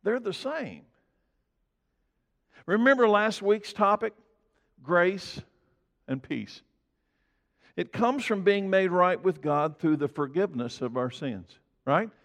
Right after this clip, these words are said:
It comes, grace and peace. Who doesn't want grace and peace? But it comes from God through the forgiveness of our sins. We, we receive the grace which He offers to forgive us.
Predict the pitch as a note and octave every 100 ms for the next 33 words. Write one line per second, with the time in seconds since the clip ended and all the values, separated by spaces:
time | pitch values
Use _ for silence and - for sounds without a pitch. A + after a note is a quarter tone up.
0 | _ _ _ _ _ _ - C#3 - G#3+
1 | A3 C#3+ F#3 A#3+ - G3 F#3 D3+ G#2+ -
2 | E4+ F#4+ F#4 E4+ E4 B3 E3 G3 C#4 C#4+
3 | - C#3 - - F3 - - _ _ _
4 | _ _ _ _ _ _ - G3 G#3 -
5 | - E4 C4+ A3 - - G#3 A3+ E3+ B2+
6 | D3 E3 - - A3+ B3+ A#3 G#3 - G3
7 | F3 A3+ C#4 B3 G3+ - F3+ F#3 - F3
8 | A#2 C#3 C#3+ - _ _ D#3+ E3 F3 -
9 | A3 A#3 A#3+ C3 A#2 C3+ G3 - D3+ D#3
10 | F3+ - B3 C#4 E3+ E3+ - F#3+ F#3+ F3+
11 | B3+ E2 - -